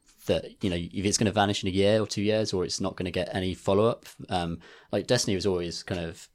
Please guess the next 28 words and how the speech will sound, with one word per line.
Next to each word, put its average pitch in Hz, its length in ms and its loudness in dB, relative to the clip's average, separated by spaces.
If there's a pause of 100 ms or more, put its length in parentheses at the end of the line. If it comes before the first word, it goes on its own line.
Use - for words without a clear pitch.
fairly 92 240 0
upfront 87 280 -2
about - 220 -2
saying, 82 340 -8 (340)
you - 80 -10
know, - 60 -10
a - 880 -20
couple 95 180 -6
of - 20 -2
expansions, 87 540 -4
sequel, 90 300 -2
couple - 200 -10
of 87 60 -8
expansions, 85 460 -6
sequel. 87 400 -8 (420)
So - 120 -4
you 92 140 -4
c-, 139 80 -4
you 104 120 -2
know 110 100 4
it's 92 200 0
a - 40 -2
long-term 92 320 -2
endeavor, 85 420 -6 (100)
like - 140 -8
a - 40 -6
decade-long 82 640 -6
thing 85 340 -8